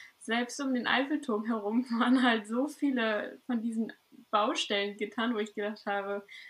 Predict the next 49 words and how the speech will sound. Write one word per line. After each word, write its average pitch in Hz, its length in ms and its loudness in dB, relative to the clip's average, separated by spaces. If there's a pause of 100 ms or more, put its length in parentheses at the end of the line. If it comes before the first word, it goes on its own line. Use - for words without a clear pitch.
(160)
super. 240 420 0
Also 202 220 0
man 196 160 0
konnte 247 260 4
zwar 208 180 -2
trotzdem 220 400 -6
irgendwie 226 300 -2
zum 220 200 -6
Eiffelturm 208 460 -6
hinkommen, 233 360 -4
aber 196 160 -6
es 190 100 -14
war 202 140 -8
trotzdem 214 380 -12
anstrengend. 202 480 -8
Also 208 260 -6 (800)
ja, 196 280 4 (300)
bei 214 200 0
der 214 140 2
Galerie 208 460 0
Laf-, 214 240 -4 (100)
Lafayette 226 680 -6
waren 277 220 2
wir 269 120 -2
einmal. 254 540 -2 (580)
Und 220 80 -4
da 214 120 -6
waren 214 200 2
wir 214 120 0
aber, 196 380 -2 (180)
ich - 80 -20
glaub, 214 200 -8
einmal 214 220 -2
kurz 254 400 -4
drin, 226 240 -6
sind 202 160 -10
dann 202 100 -6
noch 202 140 -8
wieder 202 180 -6
raus, 196 340 -4
weil 196 120 -14
wir 190 80 -14
gedacht 190 220 -16
haben, 185 220 -14
okay, 190 140 -18
es 190 180 -14
war 202 140 -12
halt 208 140 -12
auch - 80 -16